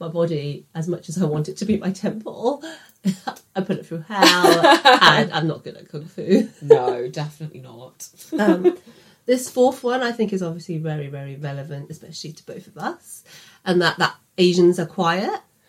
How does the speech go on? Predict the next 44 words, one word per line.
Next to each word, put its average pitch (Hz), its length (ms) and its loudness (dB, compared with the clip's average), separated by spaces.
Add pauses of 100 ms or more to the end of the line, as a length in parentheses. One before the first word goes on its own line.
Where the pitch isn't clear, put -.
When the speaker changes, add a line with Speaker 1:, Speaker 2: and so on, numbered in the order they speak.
(220)
Speaker 2:
Oh, 160 140 6
yeah, 123 280 0
I 147 140 -2
mean, 131 440 -12
<laughs> - 920 -4
do - 120 -6
you 571 100 -4
know 359 60 2
what 185 120 2
thing 269 120 -6
is? 208 140 -2
When 220 120 -2
I 311 100 -2
was 330 200 0
little, - 320 -4
I 131 100 -6
used 139 260 -12
to - 60 -18
be 143 60 -20
quite - 200 -18
quiet. 104 380 -8
I - 80 -6
don't 214 140 -6
know 202 60 -10
about 180 200 -4
you, - 360 -10
but - 80 -6
I 233 160 0
used 269 120 -12
to - 60 -14
be 240 120 -6
a 202 40 -4
really 175 240 -4
shy 123 800 -6
person. 151 840 -12 (400)
I 220 100 0
think 262 140 -4
it - 20 -8
was 277 120 -6
only 285 180 -6
when 254 140 -6
I 220 80 -4
really 202 200 -4
became, 156 600 -4